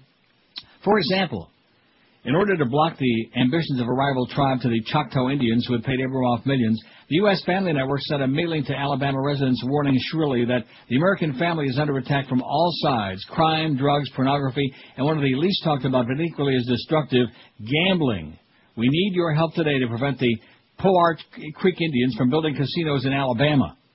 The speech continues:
The letter conveniently failed to mention, however, that the U S Family Network had received at least two hundred and fifty thousand dollars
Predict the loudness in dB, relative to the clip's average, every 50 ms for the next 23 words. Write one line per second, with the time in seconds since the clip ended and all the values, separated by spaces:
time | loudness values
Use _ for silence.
0 | _ _ _ _ _ _ _ _ _ _ _ _ _ _ -2 -2 0 0 0 0
1 | 0 0 2 2 2 2 0 0 -2 -2 0 0 0 0 2 2 2 0 0 -2
2 | -2 0 0 0 -2 -2 -4 -4 -2 -2 -2 0 -2 -2 -2 -2 -2 0 0 0
3 | 0 0 -2 -2 -4 -4 -2 0 -2 -2 -2 -4 -4 -4 -2 -2 -2 -2 -2 -2
4 | -2 0 0 0 0 0 -2 -2 -2 -4 -2 0 0 0 0 0 0 0 0 0
5 | 0 0 -2